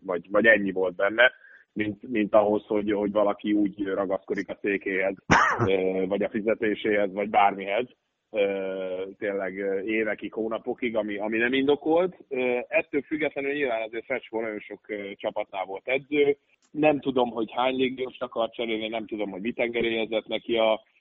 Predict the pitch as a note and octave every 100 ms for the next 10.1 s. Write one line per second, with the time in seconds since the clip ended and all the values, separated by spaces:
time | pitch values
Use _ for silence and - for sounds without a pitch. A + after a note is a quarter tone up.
0 | _ G#2+ G#2+ A2+ G#2+ G#2 G#2+ A2 G#2+ G2
1 | F#2+ G2 G2+ G2 G2 G2 G2+ G#2 A2+ G#2+
2 | A2+ A2 A#2+ A2+ A2+ - _ _ - G#2+
3 | A2 G#2+ G#2+ A#2 A#2 C3 - A#2+ A2 G#2+
4 | A2+ G#2+ A2 A2 G#2+ G#2 G2+ - A2+ G#2+
5 | G#2 G2+ G#2+ G2+ - F#2 F2+ G#2 G2 F2+
6 | - - _ F2+ F#2 A2 G2 G2 G#2+ G2
7 | F#2 G#2+ G2+ G2 - - G#2+ F#2+ F2+ -
8 | G#2 G#2+ G#2 F#2+ G2 G#2 F#2+ G2 F#2+ F2+
9 | G2+ F#2+ F2+ F#2 G2 F#2 F2+ E2 F#2+ C#3
10 | D#3